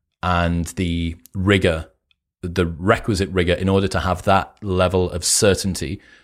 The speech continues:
around whatever it is that they're saying. Uh, and it can, it can really give people a sense of, it can give others a, uh, degree of reputability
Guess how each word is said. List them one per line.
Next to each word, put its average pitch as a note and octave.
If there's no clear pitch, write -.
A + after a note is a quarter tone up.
around F#2
whatever F#2+
it F#2+
is F#2
that F2
they're F2
saying. G2
Uh, F2+
and F#2+
it G2+
can, G#2
it G#2+
can A2
really C3
give A2
people G#2
a F2
sense G#2
of, F#2+
it F#2
can G#2
give G#2+
others A2+
a, F2
uh, E2
degree A2
of F#2
reputability G#2